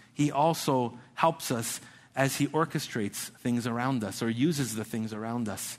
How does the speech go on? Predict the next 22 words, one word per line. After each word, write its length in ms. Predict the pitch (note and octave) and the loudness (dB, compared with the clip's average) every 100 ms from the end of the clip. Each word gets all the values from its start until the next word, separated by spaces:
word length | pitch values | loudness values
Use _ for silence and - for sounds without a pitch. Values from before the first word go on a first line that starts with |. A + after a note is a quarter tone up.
| - - _ _ _ - | -16 -20 _ _ _ -14
And 80 | A#2+ | -4
he 520 | C3+ G3+ G3 F3 - - | 4 6 6 4 -2 -4
promises 580 | F3+ G3+ G#3 - A#2+ | 0 2 2 2 2
us 300 | G#2 G2+ - - - _ - | 2 0 -4 -10 -20 _ 0
to 100 | D#3 | 4
be 140 | D#3 | 6
with 300 | D#3 F#3 - | 6 4 2
us, 300 | G#2+ - - - - - | -2 -4 -6 -10 -20 -4
to 60 | C#3+ | -2
guide 400 | B2+ D3 F3 C3+ | 2 4 4 4
us, 300 | G2 - - - - | 0 -4 -8 -12 -8
to 60 | C#3 | -4
shape 440 | - - E3+ - | -2 0 0 0
us. 300 | G#2+ - - - - _ _ _ _ _ _ _ _ - | -2 -2 -6 -10 -20 _ _ _ _ _ _ _ _ 2
And 100 | D3+ | 4
I 60 | |
love 340 | D3+ F3+ G#3+ E3 C#3+ D3+ - | 8 8 8 4 -2 -4 -4
the, 40 | - | -2
the, 160 | D#3+ D3+ | 0 2
this 280 | D#3 C#3+ | 2 2
last 400 | D#3+ E3 F#3 - | 6 8 8 6
little 400 | E3 D3+ C#3+ C3+ | 2 4 4 2